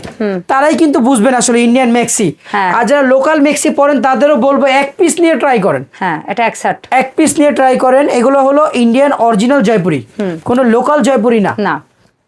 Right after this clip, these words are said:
Speaker 2: ফেব্রিক্স খুবই ভালো।
Speaker 1: হুম। এগুলোর প্রাইস কেমন থাকবে কটন বডির উপরে যে ডিজাইনে নিব?
Speaker 2: এটা কিন্তু হাফাতাগুলোও পাবেন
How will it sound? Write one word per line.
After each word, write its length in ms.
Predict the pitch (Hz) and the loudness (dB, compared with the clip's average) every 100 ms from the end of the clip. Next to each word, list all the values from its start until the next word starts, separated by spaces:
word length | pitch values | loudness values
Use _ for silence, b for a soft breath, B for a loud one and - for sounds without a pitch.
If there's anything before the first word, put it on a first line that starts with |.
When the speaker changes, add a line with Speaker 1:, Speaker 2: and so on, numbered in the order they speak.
| _ _ - | _ _ -4
Speaker 2:
ফেব্রিক্স 480 | 285 285 247 330 - | 0 2 2 0 -2
খুবই 380 | - 294 294 320 | -4 -2 0 2
ভালো। 440 | 269 240 226 151 - _ - - _ - - _ _ _ - | 2 0 0 -2 -4 _ -20 -20 _ -20 -20 _ _ _ -10
Speaker 1:
হুম। 200 | 175 165 165 _ _ _ - - - _ _ _ - - - B B - | -8 -8 -12 _ _ _ -20 -20 -20 _ _ _ -20 -20 -20 B B -2
এগুলোর 260 | 277 302 | 0 2
প্রাইস 260 | 302 277 269 | 0 0 0
কেমন 220 | 277 277 | -2 -2
থাকবে 220 | 277 254 285 | 0 -2 0
কটন 280 | 240 262 262 | 0 0 0
বডির 260 | 247 254 | 0 0
উপরে 360 | 262 269 269 320 | 0 0 0 0
যে 180 | 240 254 | 0 0
ডিজাইনে 400 | 240 240 262 262 | 0 0 0 0
নিব? 180 | 254 294 | 0 0
Speaker 2:
এটা 100 | 302 | 2
কিন্তু 200 | 294 302 | 2 2
হাফাতাগুলোও 680 | 214 240 285 269 269 262 226 | 0 0 0 0 2 2 2
পাবেন 340 | 214 170 | 0 0